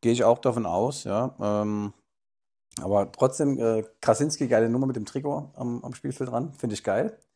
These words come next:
Dass er, ja, hast du nicht mitbekommen? Der hat im, im ersten Spiel, ähm, als steht am Spielfeld dran, hat's Trikot, hat's das Trikot an, was halt grad nicht auf dem Spielfeld ist. Also entweder das Weiße und im anderen Spiel hat er das Schwarze angehabt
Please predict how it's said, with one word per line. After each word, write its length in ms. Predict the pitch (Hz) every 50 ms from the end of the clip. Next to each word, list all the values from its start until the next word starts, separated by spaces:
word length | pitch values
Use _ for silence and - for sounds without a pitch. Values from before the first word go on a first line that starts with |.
| _ _ _ _ _ _ _ _ -
Dass 160 | - 107 107
er, 240 | 104 95 - - -
ja, 280 | 107 143 214 262 - -
hast 160 | 139 - -
du 60 | 135
nicht 80 | 214 269
mitbekommen? 500 | 277 214 170 123 - - 160 175 254 262 - _ _ _ _ _ _ _ _ _ _ - _ -
Der 80 | - 98
hat 80 | 98 92
im, 380 | 101 95 95 95 95 95 92 _ _ -
im 100 | - -
ersten 340 | - - 120 139 - - 175
Spiel, 480 | - - - 180 175 185 240 247 247 - _ _ _ _ -
ähm, 600 | 113 107 107 104 101 101 101 101 101 85 - -
als 380 | - - - 104 101 - - _ _ - - -
steht 260 | - - - 120 113 113
am 240 | 110 110 110 104
Spielfeld 340 | - - 143 156 156 175 151
dran, 200 | 147 151 165 165 -
hat's 220 | - 123 123 - -
Trikot, 300 | - - 123 - - -
hat's 220 | - - - - _ - - - - -
das 140 | - 139 143
Trikot 300 | - 185 165 165 131 95
an, 280 | 123 143 139 127 -
was 160 | 110 113 -
halt 180 | 131 123 110 -
grad 340 | - - 113 113 - - -
nicht 120 | 120 110
auf 80 | 117 104
dem 40 | -
Spielfeld 340 | - 135 143 139 151 151
ist. 320 | 151 147 147 - - - _ _ _ _ _ _
Also 160 | - 98 107 110
entweder 180 | 110 107 98
das 120 | 101 - 101
Weiße 440 | 104 107 127 135 143 156 156 156 - _ _ _ _ _ _ _ -
und 100 | - 104
im 80 | 101 76
anderen 160 | 92 113 113
Spiel 180 | - - 117 110
hat 40 | 107
er 20 |
das 80 | 101 -
Schwarze 340 | - 90 82 - - - 78
angehabt 340 | 82 85 92 85 - _